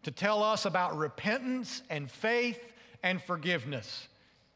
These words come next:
He offered his life on the cross for sinners, and he invites everybody who calls on him for mercy to return with him to the place that he came from, the streets of glory.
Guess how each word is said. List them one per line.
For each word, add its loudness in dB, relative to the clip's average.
He 2
offered 2
his 0
life 4
on 2
the -2
cross 2
for -6
sinners, 0
and -2
he 0
invites 0
everybody 0
who 0
calls 2
on 2
him 0
for -2
mercy -2
to -4
return 0
with 0
him -4
to -4
the -6
place -2
that -10
he -10
came -8
from, -14
the -16
streets -10
of -16
glory. -18